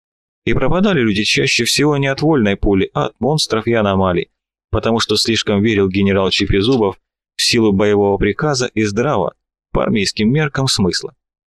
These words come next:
Каковой смысл не желал мириться ни с изменениями рельефа,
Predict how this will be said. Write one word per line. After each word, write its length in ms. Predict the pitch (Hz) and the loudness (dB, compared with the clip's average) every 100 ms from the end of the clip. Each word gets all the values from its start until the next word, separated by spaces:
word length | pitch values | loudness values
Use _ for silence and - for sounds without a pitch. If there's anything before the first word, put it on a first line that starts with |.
| _ _ _ _ _ _ _ _ _ _ _ | _ _ _ _ _ _ _ _ _ _ _
Каковой 380 | 113 - 185 214 | -4 0 2 2
смысл 460 | 196 220 233 120 101 - - | 2 2 2 0 -2 -4 -4
не 140 | 139 | -2
желал 360 | 202 190 139 120 | 2 2 2 2
мириться 420 | 117 117 110 113 | 2 2 0 0
ни 120 | 185 | 2
с 120 | 208 113 | 2 0
изменениями 640 | 104 107 107 104 101 101 | 2 2 4 4 4 2
рельефа, 580 | 98 101 127 165 - | 2 2 2 0 -2